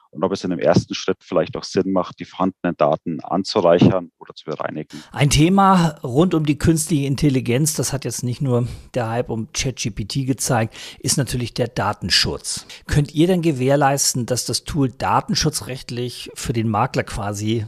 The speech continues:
Speaker 2: äh, ich sag mal, unbedenklich ist, dass der sich da keine Sorgen machen muss? Seid ihr da, äh, auf Nummer sicher gegangen?
Speaker 1: Ja, ich, also ich arbeite jetzt ja schon lange in I-T-Projekten und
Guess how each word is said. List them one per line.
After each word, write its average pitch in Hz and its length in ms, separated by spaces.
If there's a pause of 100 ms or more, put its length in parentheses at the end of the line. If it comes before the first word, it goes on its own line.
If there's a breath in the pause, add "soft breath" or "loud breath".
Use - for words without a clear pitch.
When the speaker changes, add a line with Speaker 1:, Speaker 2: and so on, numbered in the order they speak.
Speaker 2:
äh, 101 240
ich 98 120
sag 110 180
mal, 101 160
unbedenklich 139 800
ist, 131 160
dass 127 140
der 117 120
sich 113 140
da 117 80
keine 110 300
Sorgen 101 360
machen 131 240
muss? 147 200 (360 loud breath)
Seid 113 300
ihr 135 180
da, 123 580
äh, - 20
auf - 180
Nummer 117 180
sicher 107 280
gegangen? 156 320 (440 soft breath)
Speaker 1:
Ja, 78 140 (260)
ich, - 220 (100)
also - 160
ich 85 160
arbeite 92 240
jetzt 90 160
ja 92 80
schon - 160
lange 87 240
in 92 60
I-T-Projekten - 840
und 85 560